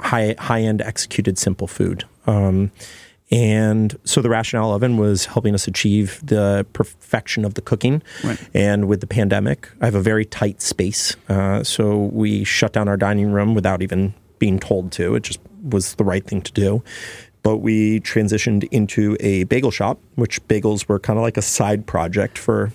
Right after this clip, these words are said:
Speaker 1: me to pay for the baker, essentially, uh, in the mornings. Um, it was a side hustle that we just, I had to get rid of everybody, and I turned into a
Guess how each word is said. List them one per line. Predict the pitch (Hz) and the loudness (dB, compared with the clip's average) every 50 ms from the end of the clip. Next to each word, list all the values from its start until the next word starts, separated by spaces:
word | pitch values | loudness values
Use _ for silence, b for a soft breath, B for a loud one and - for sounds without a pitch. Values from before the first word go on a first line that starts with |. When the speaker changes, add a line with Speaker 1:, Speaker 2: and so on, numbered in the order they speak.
| - - - | -10 -4 -2
Speaker 1:
me | 120 113 | 0 2
to | 107 107 95 | 2 0 0
pay | - - - 127 113 | -2 -4 -2 -2 0
for | 98 - | 0 0
the | 110 101 | -2 0
baker, | 87 117 113 104 - 90 87 101 98 | 2 2 0 0 -2 -4 -4 -2 -2
essentially, | 92 - - 87 98 104 - 104 101 110 113 127 | -2 -2 -2 -2 -4 -2 -2 0 0 0 0 0
uh, | - 117 110 104 104 101 101 | 0 0 2 2 2 0 0
in | 120 110 | 2 2
the | 101 | 2
mornings. | 98 98 110 117 110 92 92 101 107 - - - - - | 2 2 2 0 0 -2 -2 -2 -4 -6 -8 -6 -2 -2
Um, | 110 104 101 98 98 95 95 B B B B B B B B B B B B _ | 0 2 2 2 0 0 -2 B B B B B B B B B B B B _
it | - | 0
was | 98 95 95 | 0 2 0
a | 101 | 0
side | - - 113 120 117 | 0 0 0 0 0
hustle | 107 98 - - 92 90 92 - | -2 -2 -2 -2 -2 -2 0 0
that | 107 101 98 | 0 0 2
we | 95 101 98 98 95 - | 2 0 0 -2 -2 -4
just, | - - - - - - - - | -6 -6 -6 -6 -10 -8 -4 -2
I | 104 101 98 95 - _ _ _ _ _ _ - 170 | 0 0 0 -2 -6 _ _ _ _ _ _ -4 -2
had | - - 110 98 | 0 -2 -2 0
to | 101 | 0
get | 113 101 | 0 2
rid | 98 101 | 2 2
of | 101 95 | 2 2
everybody, | 101 98 113 110 101 98 98 101 113 120 120 | 2 2 2 2 2 2 2 2 2 2 2
and | 120 107 107 110 110 127 - | 2 2 2 2 0 0 0
I | 127 110 | 0 -2
turned | 104 - 107 104 98 | 0 0 0 2 2
into | 95 98 98 - - 104 104 104 101 95 b b b b b b b b _ _ - | 2 0 0 0 2 2 2 2 0 -2 b b b b b b b b _ _ 0
a | 101 101 | 0 0